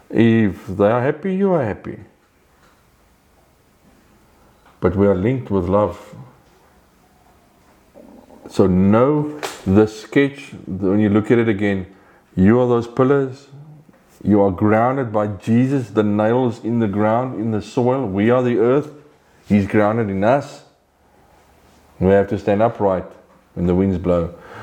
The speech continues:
Because when people come and walk, you, if Estienne or Andre is walking in the mall and somebody comes and talk to them about whatever, about worldly stuff,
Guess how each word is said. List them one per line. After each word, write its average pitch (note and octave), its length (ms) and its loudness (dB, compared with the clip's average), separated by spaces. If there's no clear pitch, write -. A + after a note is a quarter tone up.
Because - 280 2
when F#2+ 140 0
people C#3 240 0
come C3+ 240 -4
and G#2+ 180 -2
walk, B2 300 -2
you, G2+ 840 -2
if F#2 180 -6
Estienne B2 680 0
or F2 260 0
Andre B2+ 300 2
is G#2+ 80 -4
walking A#2 340 0
in A#2 100 0
the G#2+ 80 0
mall C#3 500 0
and F#2+ 140 0
somebody A#2+ 320 0
comes A#2 260 0
and G2 120 -12
talk D3+ 240 0
to D#3 60 -6
them C#3+ 140 0
about A2 260 0
whatever, B2+ 480 -4
about A2 280 2
worldly D#3+ 500 0
stuff, F2+ 420 -6